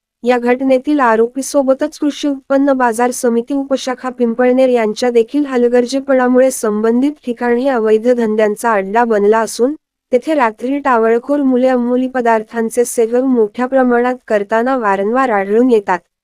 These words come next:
रात्री बाजार समितीच्या आवारात लाईट कॅमेरा तसेच गेट नाही, याचाच गैरफायदा गुन्हेगारी प्रवृत्तीचे लोक घेत असतात व पिंपळनेरमध्ये असे ठिकाणे आहेत, या ठिकाणी पोलिसांनी बंदोबस्त करावा.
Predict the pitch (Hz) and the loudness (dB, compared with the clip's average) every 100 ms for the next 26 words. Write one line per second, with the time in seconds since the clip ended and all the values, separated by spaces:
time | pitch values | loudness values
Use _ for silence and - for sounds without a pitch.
0 | _ 220 214 214 262 226 220 214 254 254 | _ -4 -4 -2 -4 0 0 0 0 0
1 | 233 233 240 269 277 233 202 208 226 240 | 0 0 -2 -4 0 0 2 2 2 0
2 | 247 226 220 247 269 233 220 214 214 220 | 0 0 0 0 -4 0 0 0 -4 -2
3 | 240 233 240 220 226 220 196 180 _ _ | -2 0 0 0 0 -2 -2 -8 _ _
4 | _ _ _ - 208 208 285 294 285 262 | _ _ _ -2 -2 0 0 -2 0 4
5 | 226 226 269 277 285 269 233 220 233 254 | 4 2 0 0 0 2 2 2 2 2
6 | 277 285 240 220 226 - 247 247 262 240 | 0 0 0 2 -2 -2 -8 -2 2 4
7 | 254 262 254 240 233 - 208 180 _ _ | 2 0 -2 -2 -6 -4 -4 -4 _ _
8 | _ _ _ 226 240 254 240 240 247 247 | _ _ _ -2 -2 0 0 2 2 4
9 | 262 240 220 233 277 262 285 277 269 254 | 2 2 -2 -2 -2 -2 -6 -8 -10 -4
10 | 247 247 220 226 254 262 262 240 220 220 | -2 0 -2 -2 -2 -2 -2 -4 -2 -2
11 | 269 277 247 226 247 247 269 247 214 226 | -2 0 0 0 0 -2 0 0 0 2
12 | 226 226 - 240 220 202 190 | 0 -2 -4 -2 0 0 -2